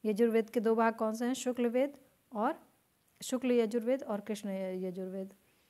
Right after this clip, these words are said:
क्वेश्चन नंबर एटीन, निम्नलिखित में से किसका संकलन ऋग्वेद पे आधारित है? तो सामवेद का है, ठीक है। इसका संकलन यानी सामवेद का जो संकलन है वो ऋग्वेद पर ही आधारित है। आ जाइए क्वेश्चन नंबर नाइनटीन।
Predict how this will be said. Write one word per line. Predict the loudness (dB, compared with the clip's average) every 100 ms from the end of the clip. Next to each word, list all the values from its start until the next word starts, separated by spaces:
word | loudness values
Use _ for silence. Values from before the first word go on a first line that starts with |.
| _
क्वेश्चन | -8 -2 0
नंबर | 2
एटीन, | 0 0 0
निम्नलिखित | 2 0 0 -2
में | -2
से | -2 -4
किसका | -4 -4
संकलन | -4 -4 -2 -2 -2
ऋग्वेद | -2 -2 -2 -4
पे | -2
आधारित | -2 -2 -2 -2 -4
है? | -6
तो | -8
सामवेद | -10 -8 -6 -6 -8
का | -6
है, | -6 -6 -12 _ _ _ _ _ _ _ _ _ _ _ -12
ठीक | -8
है। | -8 -8
इसका | -6 -6 -2 -2
संकलन | -2 -4 -2 -2 -2
यानी | -2 -2
सामवेद | -4 -4 -4 -4 -6
का | -6
जो | -6 -6
संकलन | -6 -6 -6 -4 -4
है | -2
वो | -2
ऋग्वेद | 0 -2 -2 -4
पर | -4 -6 -6
ही | -4 -6
आधारित | -4 -8 -6 -6 -6 -6
है। | -8 -10 -14 _ _ _ _ _ _ _ _ _ -10
आ |
जाइए | -4 -2 -2
क्वेश्चन | -6 -8 -6
नंबर | -6 -4 -6 -12 _ _ _ _ _ _ _ _ _ _ _ _ _ _
नाइनटीन। | -4 -4 -4 -6 -6 -8